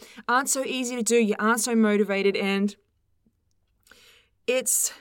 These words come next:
hard, especially when you've trained in the past and you know what you have been able to do and you want to get back to doing that. And you're expecting yourself to be able to just go and do that, but it,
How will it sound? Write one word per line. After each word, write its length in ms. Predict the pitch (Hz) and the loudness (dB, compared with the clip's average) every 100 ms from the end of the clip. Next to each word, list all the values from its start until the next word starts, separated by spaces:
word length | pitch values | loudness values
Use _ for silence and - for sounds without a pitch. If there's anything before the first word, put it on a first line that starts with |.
| _ _ _ _ _ _ | _ _ _ _ _ _
hard, 380 | - 220 269 220 | -10 -2 0 0
especially 720 | 196 - - 302 294 277 233 | 0 -4 -2 -6 -4 0 2
when 180 | 220 202 | 2 0
you've 140 | 196 190 | -2 -4
trained 320 | - 196 190 | -8 -6 -6
in 60 | |
the 60 | 185 | -8
past 480 | - 190 170 160 - | -4 0 0 0 -4
and 120 | 196 | -6
you 80 | 190 | -4
know 380 | 196 208 220 220 | 0 2 4 2
what 160 | 208 | 0
you 120 | 196 | -4
have 380 | 196 - 196 208 | -10 -4 -6 -6
been 140 | 240 226 | -10 -6
able 260 | 226 240 | -4 -6
to 160 | 226 254 | -8 -12
do 360 | 240 269 330 381 - - - - - _ | -10 -8 -8 -12 -16 -20 -20 -20 -20 _
and 420 | 208 214 214 202 | 0 2 0 -2
you 140 | 202 208 | -2 -6
want 300 | 185 233 233 | 0 2 2
to 60 | |
get 260 | 226 226 - | 0 -2 -4
back 160 | 214 208 | -8 -8
to 80 | - | -4
doing 180 | 214 220 | 0 0
that. 100 | 196 | 0
And 100 | 233 | -2
you're 100 | 262 | -2
expecting 560 | - - 254 285 427 | -2 -4 -8 -6 -4
yourself 500 | 392 - 262 214 202 - _ - | -2 -2 0 0 -2 -14 _ -8
to 120 | 262 | -6
be 140 | 240 - | -4 -2
able 400 | 214 220 233 214 | 0 2 2 2
to 140 | 214 220 | -2 -4
just 360 | 214 202 - _ - | -2 -2 -6 _ -4
go 220 | 208 208 | -2 0
and 120 | 214 | -4
do 200 | 208 214 | -2 -2
that, 260 | 233 180 - | -2 -4 -2
but 140 | 208 | -2
it, 200 | - _ | -2 _